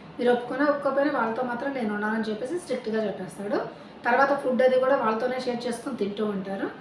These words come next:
ఫుడ్ వచ్చేస్తుంది. వీళ్ళకేమో time to time వచ్చేస్తుంది. కానీ అసలు యాక్చువల్‌గా ఏంటంటే మెయిన్,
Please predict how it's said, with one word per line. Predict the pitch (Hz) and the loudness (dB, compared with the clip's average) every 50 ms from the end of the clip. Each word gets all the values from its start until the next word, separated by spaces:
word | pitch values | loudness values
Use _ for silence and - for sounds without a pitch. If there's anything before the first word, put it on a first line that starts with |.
| - - - - - - - | -16 -18 -18 -18 -8 -4 -2
ఫుడ్ | 311 285 320 | 0 2 2
వచ్చేస్తుంది. | 320 - 311 285 - 285 254 | 2 0 0 -2 -2 -2 2
వీళ్ళకేమో | 240 254 262 294 294 294 294 311 | 4 6 6 6 6 4 4 4
time | 294 269 247 240 - - | 4 4 2 2 4 4
to | 285 285 | 4 6
time | 285 285 285 262 | 6 6 4 2
వచ్చేస్తుంది. | 214 - 233 233 - - 214 190 190 196 | -2 -4 -4 -6 -4 -4 -4 -2 -2 -4
కానీ | 240 254 269 277 | -4 -4 -2 -2
అసలు | 247 226 - - 277 247 - - | -2 -4 -4 -4 -4 -4 -4 -4
యాక్చువల్‌గా | 220 226 - - 294 285 285 277 | -4 -4 -2 2 6 6 8 6
ఏంటంటే | 269 269 277 269 269 349 427 480 - - - - - - - - - 226 | 6 4 2 -2 -2 -2 -2 -4 -4 -10 -12 -16 -16 -18 -12 -4 0 0
మెయిన్, | 226 247 285 311 320 302 320 | 2 4 4 4 4 4 0